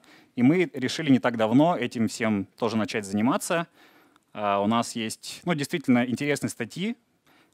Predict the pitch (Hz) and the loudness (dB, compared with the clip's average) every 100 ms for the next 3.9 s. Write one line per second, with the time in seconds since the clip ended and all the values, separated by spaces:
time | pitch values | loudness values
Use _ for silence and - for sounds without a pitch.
0 | - 101 95 - - 107 113 107 101 98 | -10 -4 -4 -6 -10 -8 -6 -4 -4 -2
1 | 113 123 113 107 104 101 101 110 101 - | -2 -2 -2 -2 -2 -4 -4 -4 -4 -4
2 | 104 98 - - 208 165 151 - _ - | -4 -4 -4 -10 -6 -4 -4 -10 _ -20
3 | - _ _ - 107 101 101 98 | -20 _ _ -6 0 2 2 0